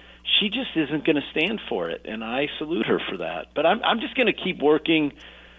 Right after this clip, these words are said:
with Republicans as best I can on actual policy. <laughs> That's what I, that's gonna be my approach.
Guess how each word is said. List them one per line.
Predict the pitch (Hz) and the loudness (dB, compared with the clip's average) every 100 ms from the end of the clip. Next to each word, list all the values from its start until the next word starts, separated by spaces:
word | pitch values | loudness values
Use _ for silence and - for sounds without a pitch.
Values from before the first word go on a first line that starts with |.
| - - - | -20 -14 0
with | 139 - | 2 2
Republicans | 113 135 120 151 120 101 | 0 2 2 2 0 0
as | 107 | -6
best | - 110 - | 2 2 2
I | 117 98 | 0 0
can | - 110 98 92 104 | 0 2 2 0 -4
on | 98 98 104 | -6 -6 -4
actual | 104 107 - 113 95 | -4 -2 -2 0 0
policy. | - 104 101 - - - 160 - - - - | 2 2 0 0 0 2 2 0 -12 -20 -20
<laughs> | - - - - | -18 -18 -18 -14
That's | 127 - | -10 -4
what | - | -2
I, | 117 | -2
that's | 120 120 | -2 -2
gonna | - 113 | -2 -4
be | 95 | -4
my | 92 | -6
approach. | 90 - 78 - | -6 -6 -6 -4